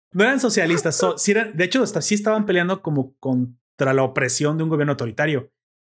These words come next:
Speaker 1: Ahí sí podríamos decir que eran liberales. Pero bueno, lamentablemente no pueden pasar demasiado tiempo juntos. Pasan una sola noche hablando. Eh, tú sabes que una noche es sufic-, es suficiente para enamorarse.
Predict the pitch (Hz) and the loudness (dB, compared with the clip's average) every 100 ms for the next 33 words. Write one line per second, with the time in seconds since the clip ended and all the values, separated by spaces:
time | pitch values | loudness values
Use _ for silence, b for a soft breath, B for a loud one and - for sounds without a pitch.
0 | - 135 151 175 156 143 156 143 147 135 | -2 0 2 0 0 0 0 0 -2 -2
1 | 143 131 120 120 - 123 - _ - 147 | 0 0 -2 -4 -4 -8 -14 _ -4 0
2 | 143 151 151 135 _ _ - 131 143 147 | 2 0 0 -6 _ _ -18 -6 0 0
3 | 143 175 180 185 185 180 175 170 165 165 | 2 0 0 0 -2 -2 -2 -2 -2 -2
4 | 156 143 147 143 135 147 131 131 131 147 | -2 -2 -2 0 0 -2 -2 -2 -2 -2
5 | 151 165 - 190 214 214 208 196 196 - | 0 -2 -4 0 2 0 0 -2 -2 -2
6 | 139 - 135 147 151 170 170 170 180 180 | -6 -6 -2 2 4 2 2 0 0 -4
7 | _ 127 127 123 120 117 - 160 160 156 | _ -2 0 0 -4 -8 -4 0 2 0
8 | 156 147 143 156 143 - 131 - 123 135 | -2 -2 -2 -2 -2 -4 -6 -6 -4 -2
9 | 151 131 135 131 131 123 123 127 143 151 | -2 -2 -4 -4 -2 0 0 0 -2 -2
10 | 165 - | -6 -10